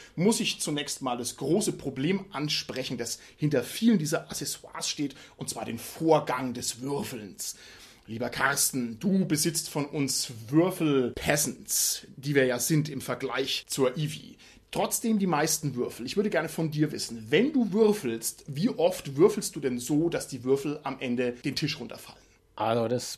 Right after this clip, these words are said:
Speaker 2: passiert tatsächlich immer wieder. Das hängt natürlich von der Art des Spiels ab. Bei Rollenspiel- oder Brettspielen ist es ja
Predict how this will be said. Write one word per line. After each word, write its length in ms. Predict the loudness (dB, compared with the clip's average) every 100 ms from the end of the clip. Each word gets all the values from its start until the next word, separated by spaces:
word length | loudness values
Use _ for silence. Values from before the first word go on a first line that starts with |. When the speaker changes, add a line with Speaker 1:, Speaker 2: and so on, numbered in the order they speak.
| _ -8
Speaker 2:
passiert 720 | -6 -6 -6 -2 -2 -4 -4
tatsächlich 800 | -2 -2 -6 -6 -6 -6 -6 -14 _ _
immer 300 | -4 0 0
wieder. 300 | -2 0 2
Das 420 | 2 -2 -8 -14 -4
hängt 220 | -4 -4
natürlich 380 | -6 -4 -6 -6
von 180 | -6 -4
der 200 | -4 0
Art 240 | 0 0
des 80 | -6
Spiels 540 | -8 -4 -2 -2 -4
ab. 360 | 0 -2 -2 -16 -20 -20 -20 -20 _ 4
Bei 560 | 6 8 8 6 4
Rollenspiel- 580 | 0 4 4 2 0 0
oder 180 | 2 2
Brettspielen 560 | 2 -4 -4 -4 -2 -2
ist 180 | -4
es 160 | -6 -2
ja 240 | -2 -2